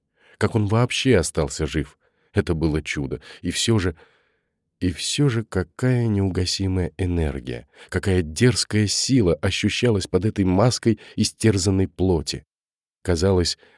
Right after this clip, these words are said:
взгляд маркиза сверкал особенно ярко посреди этого месива,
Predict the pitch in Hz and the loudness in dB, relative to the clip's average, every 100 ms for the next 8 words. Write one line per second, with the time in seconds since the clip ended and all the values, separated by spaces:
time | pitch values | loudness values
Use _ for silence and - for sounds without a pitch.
0 | - 87 95 92 87 87 - 117 104 87 | -6 0 2 2 2 0 0 2 2 2
1 | - 90 98 - 104 82 - - 87 - | 2 0 0 0 2 2 -2 -6 -2 2
2 | 90 87 85 76 104 123 - 71 _ _ | 2 4 2 2 0 0 -4 -8 _ _
3 | - 92 90 92 95 - 92 - 87 90 | -4 -2 0 0 0 -2 -4 -2 0 2
4 | 90 90 73 - 64 | 4 2 0 -4 -4